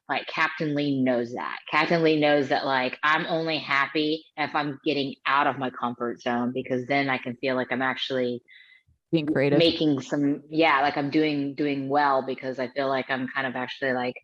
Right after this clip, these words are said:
Speaker 1: exerting, you know, uh, effort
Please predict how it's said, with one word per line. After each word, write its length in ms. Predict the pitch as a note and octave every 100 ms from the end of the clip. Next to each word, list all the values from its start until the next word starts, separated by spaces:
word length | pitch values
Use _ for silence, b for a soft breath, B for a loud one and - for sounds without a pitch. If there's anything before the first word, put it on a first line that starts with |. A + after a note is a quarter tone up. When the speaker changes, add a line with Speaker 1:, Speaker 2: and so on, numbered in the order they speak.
| _
Speaker 1:
exerting, 800 | C#3 B2+ C3 D3 C#3+ C#3+ C3+ C3 - _ _ _
you 140 | D3+ C#3
know, 420 | C3 B2 B2 C#3+ _ _
uh, 240 | C3 B2+ -
effort 580 | E3 - D3+ C#3 C3+ A#2+